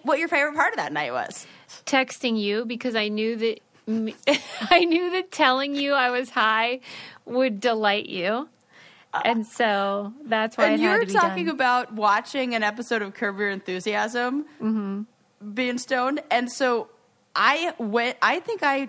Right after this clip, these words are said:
Speaker 1: I didn't even have it. I think that night I went to the dispensary and I was like, "I, I'm joining her. I'm definitely
Speaker 2: <laughs>
Speaker 1: along for this ride."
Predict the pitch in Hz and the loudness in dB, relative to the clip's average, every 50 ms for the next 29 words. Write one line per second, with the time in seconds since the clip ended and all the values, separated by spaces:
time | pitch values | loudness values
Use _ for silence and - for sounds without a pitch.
0 | - - 220 254 339 392 415 370 302 262 226 - 214 220 240 254 247 240 220 240 | 0 0 0 0 2 -2 0 0 -2 -2 -2 -2 0 0 0 -2 -2 -4 -4 -4
1 | - 320 330 - 339 277 269 - 233 240 277 262 233 202 190 190 208 226 - - | -4 -6 -4 0 0 0 0 2 0 0 0 0 0 -2 0 -2 -2 -4 -4 -6
2 | - 262 233 220 233 196 208 208 - - 208 196 254 247 - 202 180 170 170 165 | -6 -4 -4 -4 -2 -4 -4 -6 -4 -2 -2 -2 -2 -2 -2 -2 0 0 0 -2
3 | 175 165 151 151 143 147 151 - - 160 180 196 214 170 214 196 185 165 151 165 | -2 -4 -4 -4 -2 -2 -4 -2 0 0 0 0 0 -2 -4 -4 -2 -4 -6 -8
4 | 151 - - - - - - - 180 190 196 208 185 165 - 202 180 208 427 392 | -10 -12 -12 -14 -16 -16 -2 2 4 4 4 2 0 2 4 6 8 8 8 10
5 | 427 190 180 185 180 180 - - 208 190 185 185 180 170 170 185 170 170 175 170 | 8 8 8 6 4 2 2 0 2 4 4 4 4 0 -4 -6 -2 0 0 0
6 | - 170 160 147 135 143 151 | 0 -2 -2 -2 -2 -4 -6